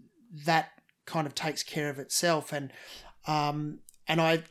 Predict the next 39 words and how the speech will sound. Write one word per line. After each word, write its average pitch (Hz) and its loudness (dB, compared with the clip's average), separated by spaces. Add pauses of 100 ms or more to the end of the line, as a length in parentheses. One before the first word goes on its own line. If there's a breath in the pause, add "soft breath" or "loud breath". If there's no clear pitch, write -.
I 165 -2
started 185 4
to 180 0
really 160 2
enjoy 147 0
that 147 0
aspect 160 -4
of 165 0
it 214 2
and, 147 -2
and 143 -8
having 143 -4
scaled 165 0
impact. 175 -2
So 147 -4
it 139 -6
was 147 -6 (260 loud breath)
not 165 0
just 160 -2
with 160 0
an 156 0
individual, 151 0
but 156 0
it 147 -4
was 143 -6 (300 soft breath)
with 151 -2
a 139 -4
team. 170 0
And, 147 -6 (380 soft breath)
and 143 -4
I 147 -2
guess 160 2
for - -4
me, 175 2
the 165 -8
things 170 0
that 160 0
I 151 2
l-, 147 -6